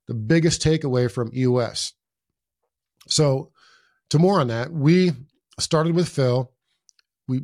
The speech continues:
Phil used, uh, we implemented all the E O S stuff. We did all those things we talked about. We have great vision, traction, organizer, and all that good stuff. And I'll read some, some points to you 'cause I pull out my V T O and, uh, I keep it with me in my notes.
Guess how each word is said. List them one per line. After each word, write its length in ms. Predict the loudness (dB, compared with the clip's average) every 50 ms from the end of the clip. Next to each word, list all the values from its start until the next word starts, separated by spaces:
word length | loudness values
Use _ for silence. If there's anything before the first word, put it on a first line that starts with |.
| -8 _
Phil 300 | -4 0 2 4 4 4
used, 300 | 4 4 2 2 2 2
uh, 200 | 0 0 0 0
we 260 | -2 -2 0 0 0
implemented 380 | -2 -2 0 0 2 2 2 0
all 180 | 0 0 0 2
the 120 | 2 2
E 120 | 2 4
O 60 | 4 4
S 140 | 4 2
stuff. 340 | 0 -2 0 0 0 0 -2
We 80 | -2 -2
did 120 | -2 0
all 240 | 0 0 0 0 2
those 180 | 2 0 0 0
things 140 | -2 0
we 80 | 0 -2
talked 280 | 0 0 -2 -2 -2 -2
about. 180 | -2 -2 -2
We 100 | -2 -2
have 160 | -2 -2 -4
great 280 | -2 0 0 0 0 -4 _ _ -20 -20 _ _ _ -4
vision, 400 | -2 0 0 0 0 -4 -4 -4
traction, 420 | -2 -2 -2 -2 -2 -2 -4 -4
organizer, 600 | -4 -4 -4 -2 -2 0 0 0 0 0 0 -2
and 80 | -2 -2
all 100 | -2 -2
that 140 | -2 -2 -2
good 140 | -4 -6 -6
stuff. 280 | -4 -2 -2 -2 -2
And 80 | -4 -6
I'll 80 | -4
read 160 | -2 -2 -2 -2
some, 280 | -2 -4 -4 -4 -8 -12 _ _ _ _ _
some 140 | -12 -12 -10
points 300 | -2 -2 -2 0 -2 -4
to 80 | -4 -4
you 120 | -4 -2
'cause 120 | -2 -4
I 60 | -6 -6
pull 240 | -4 -4 -2 -2
out 120 | -2 -2 -4
my 200 | -6 -6 -6 -6
V 180 | -4 -4 -4
T 200 | -4 -4 -4 -2
O 260 | -2 0 0 0 0 -2
and, 240 | -2 -4 -8 -10 -12 _ _ -20 _ _ _ _ _ _
uh, 280 | -6 -4 -4 -4 -6 -6 -10
I 80 | -10
keep 180 | -2 -2 -2 0
it 40 | 2
with 200 | 0 0 0 0
me 80 | 0
in 200 | 0 0 0 -2
my 120 | -4 -4 0
notes. 420 | 2 2 2 0 0 -4 -8 -8